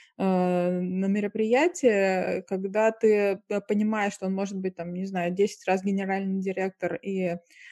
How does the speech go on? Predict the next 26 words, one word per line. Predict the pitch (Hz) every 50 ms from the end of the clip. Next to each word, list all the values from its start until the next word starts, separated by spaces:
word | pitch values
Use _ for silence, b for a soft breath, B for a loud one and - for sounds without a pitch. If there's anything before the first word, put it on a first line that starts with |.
| B _
очень | - 202 196 - 220
умный | 214 208 208 208
человек, | - - 226 220 240 294 320 -
и | 196
при | - 208
этом | 226 226 226 208
говорить | 190 208 202 202 190 170 - _
не | 160 160
умеет. | - 156 165 - - - -
То | _ 190 202
же | -
сам-, | - - 226 208 -
а | - 196
с | 190 -
инфлюенсерами | 208 190 - 220 240 277 320 320 - 240 220 208 196 196 190 185 -
это | - 190 202 208 - -
еще, | 196 202 202 - - 202 196 196 190 185
ну, | - 196 196 196 190 185 185 185 180 180 - _
в | - -
сто | - - 208 202
раз | 190 185 180 190 185 - -
<laughs> | 180 185 - 202 185
выше | 220 208 208 220 233 220 - - 175
вероятность, | 175 190 180 185 185 208 247 320 339 254 - - -
потому | 196 - - 196 202 220
что, | - - _ 185 185